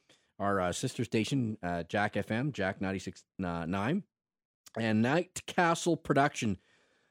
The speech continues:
Uh, they have got something called Fly By Night, the definitive Rush tribute. It's a live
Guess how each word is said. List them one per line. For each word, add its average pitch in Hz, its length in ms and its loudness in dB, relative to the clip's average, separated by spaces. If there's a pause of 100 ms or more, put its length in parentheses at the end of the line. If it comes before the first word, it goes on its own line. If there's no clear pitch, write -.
(140)
Uh, 104 240 2
they 117 200 2
have 107 140 0
got 113 340 0
something 120 280 0
called 104 280 -2
Fly 151 600 0
By 143 320 6
Night, 135 640 4 (120)
the 101 140 -4
definitive 147 800 2
Rush 107 520 0 (140)
tribute. 135 680 2 (840)
It's - 100 -12
a 104 60 2
live 135 560 4